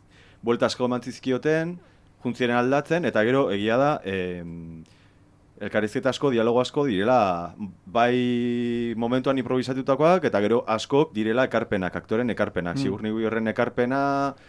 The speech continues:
Speaker 1: em, Rick Morenen ekarpenak, Bill Murrayren oka-, ekarpenak, eta badala pixkat, sobre la marcha pelikula, gauza askotan, oso, oso denbora gutxian, ta azkar egin behar izan zuten pelikula izan zela, ta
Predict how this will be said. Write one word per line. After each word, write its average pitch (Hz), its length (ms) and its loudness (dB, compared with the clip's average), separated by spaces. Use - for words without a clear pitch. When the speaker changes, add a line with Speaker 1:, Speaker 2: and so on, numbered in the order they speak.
Speaker 1:
em, 90 1120 -2
Rick 101 200 -8
Morenen 107 460 0
ekarpenak, 127 760 0
Bill 107 140 -4
Murrayren 104 540 -2
oka-, 101 220 -4
ekarpenak, 104 600 -4
eta 90 440 4
badala 98 380 4
pixkat, 180 320 0
sobre 101 260 2
la 87 100 0
marcha 95 360 0
pelikula, 90 460 -2
gauza 101 240 -2
askotan, 120 540 0
oso, 110 240 -2
oso 98 200 -4
denbora 120 300 4
gutxian, 123 360 0
ta 92 420 2
azkar 113 380 -2
egin 117 160 -2
behar 117 120 2
izan 110 160 -4
zuten 110 200 -6
pelikula 113 300 0
izan 110 180 -4
zela, 139 240 0
ta 85 300 -2